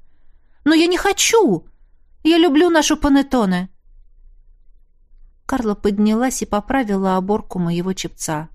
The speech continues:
«Самое позднее завтра утром мы будем любоваться её круглым личиком и выслушивать охи и ахи».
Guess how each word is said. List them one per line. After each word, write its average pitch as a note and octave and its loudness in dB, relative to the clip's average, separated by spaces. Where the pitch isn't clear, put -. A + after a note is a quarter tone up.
«Самое G#3 0
позднее G3 0
завтра A3 -4
утром G3+ -4
мы D#3+ -2
будем E3+ -2
любоваться F3 -4
её E3+ -2
круглым E3+ -4
личиком F3+ -6
и D#4 0
выслушивать A3 -4
охи A3 -4
и - -12
ахи». D#3 -14